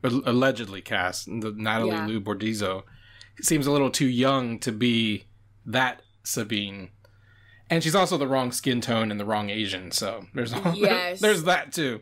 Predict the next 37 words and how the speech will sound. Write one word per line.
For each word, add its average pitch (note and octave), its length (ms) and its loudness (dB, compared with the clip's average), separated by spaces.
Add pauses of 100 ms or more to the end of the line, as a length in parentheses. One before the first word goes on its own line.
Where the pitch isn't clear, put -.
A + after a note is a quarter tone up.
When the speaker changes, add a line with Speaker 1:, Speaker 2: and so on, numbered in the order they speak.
Speaker 2:
I A#3+ 100 4
Speaker 1:
<laughs> A#3+ 140 2
Speaker 2:
did B3 180 6
like B3 280 2
her B3+ 220 4
in G3+ 340 -4 (180)
the F#3+ 80 -6
second F#3 520 -6
Crouching F#3+ 380 -6
Tiger F#3 380 -6
movie G3 180 -10
that D#3+ 320 -6
is E3+ 160 -8
on E3 180 -14
Netflix, - 400 -14
by D#3 160 -10
the E3 60 -16
way, E3 140 -12
if C#3+ 80 -8
you G#2 80 -8
guys G2+ 160 -6
Speaker 1:
Mm. - 20 -6
Speaker 2:
haven't D3 220 -8
seen D#3+ 200 -8
it. F#3+ 160 -12 (380)
I G4 160 6
liked B3+ 400 2
it, C#4 320 -2 (260)
but G#3 160 -6
all G3+ 120 -6
right. F3 340 -4
<laughs> - 80 -20
Speaker 1:
<laughs> - 20 -6
Speaker 2:
I D4 1800 6
liked B3+ 300 6
it, C4+ 160 2
and A#3 220 4